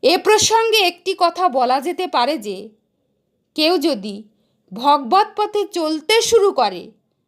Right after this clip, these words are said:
এবং ভগবত প্রাপ্তি এ জন্মে নাও হয়, তবে এ জন্মে যতটা রাস্তা ভগবানের দিকে এগোনো যাবে,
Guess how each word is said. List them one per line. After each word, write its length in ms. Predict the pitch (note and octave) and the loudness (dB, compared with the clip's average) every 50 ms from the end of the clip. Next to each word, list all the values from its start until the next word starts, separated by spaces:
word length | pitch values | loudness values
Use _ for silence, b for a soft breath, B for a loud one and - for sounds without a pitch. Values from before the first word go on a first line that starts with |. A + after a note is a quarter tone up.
| _ _ _ _ - | _ _ _ _ -12
এবং 320 | C4 B3 C#4 D4+ D4 B3+ | -10 -8 -6 -6 -6 -8
ভগবত 560 | G#3 G#3 A3+ B3+ A3+ A#3+ A#3+ A3 E4 E4+ F4+ F4+ - _ | -8 -2 0 0 0 0 0 2 2 2 2 2 -2 _
প্রাপ্তি 640 | - E4 D#4+ D#4+ E4 E4 - - E4+ E4 E4 - - - | 0 2 2 2 2 -2 -4 -4 -2 -2 -2 -4 -8 -10
এ 200 | - C#4 D4 D4+ | -8 -6 -6 -4
জন্মে 440 | A#3 E4 F4+ F4+ F4 E4 D#4+ E4+ D#4+ | 0 2 2 2 2 2 0 0 -2
নাও 480 | C4+ B3 A#3+ A#3+ B3+ D#4 G4 A#4 A#4 F#4+ | -2 -4 -2 2 4 4 6 6 4 4
হয়, 400 | D4+ D#4+ A#3+ G3+ F3+ C#3+ - - _ _ _ _ _ _ _ _ _ _ _ - | 2 -2 -4 -4 -6 -8 -12 -18 _ _ _ _ _ _ _ _ _ _ _ -8
তবে 400 | D4 D4 C#4+ C4+ D#4 C#4+ C#4 C#4 | -8 -8 -6 -6 -6 -4 -4 -4
এ 80 | C#4+ | -2
জন্মে 580 | A#3+ F4+ G4 G#4 G#4 F#4 D4 B3 G#3 G3+ G#3 A3 _ _ _ _ _ _ _ _ _ _ - G3+ | 0 0 2 2 2 0 -2 -4 -6 -8 -12 -16 _ _ _ _ _ _ _ _ _ _ -12 -6
যতটা 680 | G#3 D4+ D4+ D#4 D#4 D#4 - - F4+ G4 G#4 G#4 G#4 | -2 0 2 0 0 0 -2 -4 0 2 2 4 4
রাস্তা 720 | F#4 D4 B3 C#4 E4 - - - - - A3 G3+ F#3+ - - _ _ _ _ _ _ _ _ - | 4 4 2 2 0 -2 -6 -4 -2 0 0 0 -2 -4 -10 _ _ _ _ _ _ _ _ -20
ভগবানের 840 | F#3+ - - B3 B3+ A3+ A#3 C#4+ C4 C4+ C#4 D4+ F4 F#4+ G4+ E4+ C4+ | -20 -14 -10 -8 -8 -6 -6 -4 -4 -4 -2 -2 -4 -4 -6 -6 -4
দিকে 340 | F4 F#4 F#4 F4+ F#4 D#4 C#4 | -4 -4 -2 -2 -2 -2 -2
এগোনো 360 | C4 G#3+ C#4 E4 E4+ G4 G#4+ | -4 -4 -2 -2 -2 -2 0
যাবে, 480 | E4 - A3 A#3 G3+ G3 F#3+ F3 - | -2 0 0 0 -2 -2 -6 -10 -12